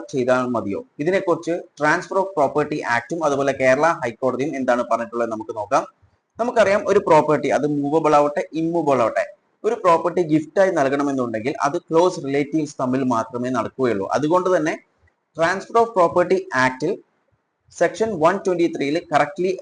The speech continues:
എക്സ്പ്ലെയിൻ ചെയ്യുന്നുണ്ട്, ഒരു പ്രോപ്പർട്ടി ഗിഫ്റ്റ് ആയി നൽകുന്നുണ്ടെങ്കിൽ അത് ലീഗലി രജിസ്റ്റർ ചെയ്യണം എന്നുള്ള ഒരു കാര്യം. എന്നാൽ ഇതിനൊരു എക്സെപ്ഷൻ കൊടുത്തിട്ടുണ്ടായിരുന്നു. ഈ എക്സെപ്ഷൻ എന്ന് പറയുന്നത് മുഹമ്മദിയൻസ്, അതായത് മുസ്ലിംസിന് ഈ ഒരു സെക്ഷൻ ബാധകമല്ല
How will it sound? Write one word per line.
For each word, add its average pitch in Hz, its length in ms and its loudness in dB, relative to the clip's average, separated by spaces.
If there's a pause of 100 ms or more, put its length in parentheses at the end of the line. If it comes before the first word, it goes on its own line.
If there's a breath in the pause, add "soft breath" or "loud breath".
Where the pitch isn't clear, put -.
എക്സ്പ്ലെയിൻ 180 420 -2
ചെയ്യുന്നുണ്ട്, 117 340 0 (600)
ഒരു 233 160 4
പ്രോപ്പർട്ടി 170 460 4 (100)
ഗിഫ്റ്റ് 160 320 2
ആയി 202 160 2
നൽകുന്നുണ്ടെങ്കിൽ 131 680 0 (260)
അത് 131 120 2 (200)
ലീഗലി 147 380 2 (120)
രജിസ്റ്റർ 139 400 -4 (100)
ചെയ്യണം 127 300 -2
എന്നുള്ള 120 260 -2
ഒരു 113 120 -4
കാര്യം. 90 240 -2 (300)
എന്നാൽ 208 200 2 (100)
ഇതിനൊരു 220 320 0
എക്സെപ്ഷൻ 226 440 -4 (100)
കൊടുത്തിട്ടുണ്ടായിരുന്നു. 110 680 0 (120)
ഈ - 20 2 (100)
എക്സെപ്ഷൻ 196 400 -2
എന്ന് 196 140 -2
പറയുന്നത് 139 340 -2 (720)
മുഹമ്മദിയൻസ്, 180 720 -2 (120)
അതായത് 127 280 2 (140)
മുസ്ലിംസിന് 185 540 -2 (460)
ഈ 233 140 -6
ഒരു 214 160 -4
സെക്ഷൻ 180 260 -4 (140)
ബാധകമല്ല 139 640 2